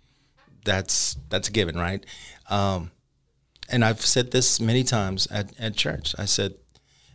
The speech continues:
uh, we need to be, um, el quinto evangelio, that, that fifth, uh, gospel. And I hope some of the listeners are like, "Fifth gospel? There should, there's only four. Mark, Matthew, Luke. Mark, Matthew, Luke,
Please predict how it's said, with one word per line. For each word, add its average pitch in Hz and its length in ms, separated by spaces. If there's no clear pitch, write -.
uh, 104 500
we 120 560
need 123 260
to - 80
be, 107 500
um, 92 560
el 110 80
quinto 120 320
evangelio, 104 440
that, 98 200
that 98 220
fifth, 113 380
uh, 95 460
gospel. 101 420
And 101 580
I 101 100
hope 113 200
some 127 160
of 127 40
the 127 60
listeners 127 400
are 104 80
like, 82 200
"Fifth 104 260
gospel? 120 420
There 92 160
should, 113 220
there's 120 180
only 135 160
four. 135 460
Mark, 104 220
Matthew, 101 320
Luke. 95 340
Mark, 107 260
Matthew, 98 320
Luke, 95 280